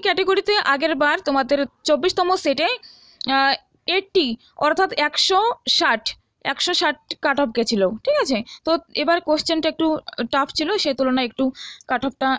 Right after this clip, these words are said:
নেমে গেল। আর এদিকে দেখো, আহ, এসটি, এসটি ফর্টি ফোর, আহ, কাট অফ গেছে, টোটাল পেয়েছে ওয়ান থার্টি টু, আর কোশ্চেন ঠিক হয়েছে সিক্সটি সিক্স, আর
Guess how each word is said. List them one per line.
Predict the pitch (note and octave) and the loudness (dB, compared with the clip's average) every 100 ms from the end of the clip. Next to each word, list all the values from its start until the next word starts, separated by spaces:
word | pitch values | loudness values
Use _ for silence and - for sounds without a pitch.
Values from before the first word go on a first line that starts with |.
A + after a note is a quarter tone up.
| - | 0
নেমে | C4 C#4 B3 | 0 0 0
গেল। | D4 - _ _ _ _ _ _ - - - | -2 -4 _ _ _ _ _ _ -20 -12 -4
আর | F4 F4+ | -2 0
এদিকে | F#4+ G4+ F4+ | -2 -2 -2
দেখো, | E4 F4+ F#4+ C5 _ _ - | -2 0 0 0 _ _ -2
আহ, | C4+ C#4+ D4 F#4 | 2 2 2 -2
এসটি, | F#4+ - D4 A3 - _ _ - D#4 | -2 -4 -4 -4 -8 _ _ -4 -2
এসটি | F#4 - G#4 A4 | -2 -2 -2 0
ফর্টি | F4+ E4 G4+ F4 | 0 0 -2 -2
ফোর, | F#4 G#4 | 0 0
আহ, | E4+ C4+ C4+ C#4 _ D4+ | 0 0 2 0 _ -6
কাট | C#4+ E4+ | -2 0
অফ | F4 | 0
গেছে, | D4 D4 A4 C5 - - E4+ | 0 0 -2 -2 -12 -8 -2
টোটাল | F4 F#4+ G4 | 2 2 2
পেয়েছে | F4 F4 E4+ F#4 A#4 C5 _ _ _ _ _ _ _ _ _ - - _ _ _ _ _ _ _ _ _ - - - D4+ | 0 -2 0 0 0 -4 _ _ _ _ _ _ _ _ _ -20 -20 _ _ _ _ _ _ _ _ _ -20 -20 -4 2
ওয়ান | E4+ F#4 | 2 2
থার্টি | F4 E4+ G4 G#4 | 0 0 2 4
টু, | B3 - C4+ | 2 0 0
আর | D#4+ D#4 - _ F4 | 0 -4 -12 _ 0
কোশ্চেন | F4 - G4+ G4 | 0 0 -2 0
ঠিক | F#4 F4 | 0 2
হয়েছে | F#4 F#4 G#4+ F4+ | 2 2 0 0
সিক্সটি | F4 - E4+ D4 | -4 -2 -2 -2
সিক্স, | A3 - - _ _ - | -4 -6 -18 _ _ -2
আর | C#4+ | 0